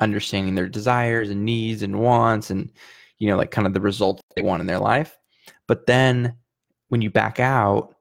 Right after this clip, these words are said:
you need to be very logical and data driven with what the,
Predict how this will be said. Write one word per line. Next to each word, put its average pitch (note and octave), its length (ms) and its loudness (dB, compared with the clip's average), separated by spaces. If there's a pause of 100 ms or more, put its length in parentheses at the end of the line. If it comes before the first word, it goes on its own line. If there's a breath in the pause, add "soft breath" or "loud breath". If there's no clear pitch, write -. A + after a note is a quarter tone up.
(560)
you A#2 180 -4
need B2 160 0
to - 60 -6
be A#2+ 140 0
very A2 580 2 (720)
logical A2 640 0
and G#2 180 -2
data A2+ 300 0
driven G2 420 -4
with G2 260 -4
what G#2 300 0
the, - 100 -10